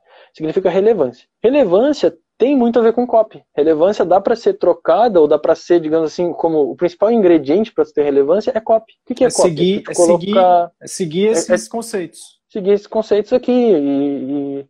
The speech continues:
Speaker 1: sempre aquela ideia da empatia, sempre aquela ideia de, pô, isso que eu tô falando é relevante pro, eu tô falando sobre diabetes. Isso que tu falou agora é super relevante, parece um doce de leite, né? Vai ficando cada vez mais grosso o sangue. Eu vou... Pô, é, essa analogia que tu usou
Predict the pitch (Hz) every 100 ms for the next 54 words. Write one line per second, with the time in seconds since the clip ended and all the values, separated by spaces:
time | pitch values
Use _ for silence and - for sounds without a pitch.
0 | _ _ - 185 185 170 175 160 160 156
1 | 156 160 190 - 226 214 160 - 156 160
2 | 165 160 151 160 147 147 - 185 113 170
3 | 233 - 240 226 196 160 143 - 277 190
4 | 131 151 175 - - 233 _ - 143 139
5 | 139 _ - 147 226 226 220 202 165 180
6 | 170 139 120 - - _ 175 202 220 -
7 | - 208 185 175 147 175 175 - 185 208
8 | 240 240 226 - 143 147 175 190 185 190
9 | 202 196 - 151 139 131 - _ - 165
10 | 165 147 170 175 175 165 185 180 - 196
11 | 196 143 143 156 - 220 - 160 - 170
12 | 247 208 165 135 147 143 147 131 160 233